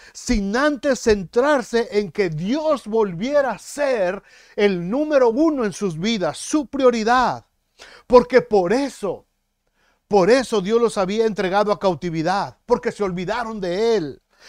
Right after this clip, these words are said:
Se olvidaron de todo lo que ten-, que, que todo lo que tenían era por gracia de Dios.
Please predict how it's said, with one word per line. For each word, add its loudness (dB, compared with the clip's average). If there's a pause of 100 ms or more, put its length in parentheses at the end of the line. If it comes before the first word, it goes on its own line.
(180)
Se 0
olvidaron 6
de 6
todo 4
lo 4
que -2
ten-, -2
que, -6
que -6
todo -2
lo 2
que -4
tenían -4
era -2
por 2
gracia 0
de -2
Dios. -2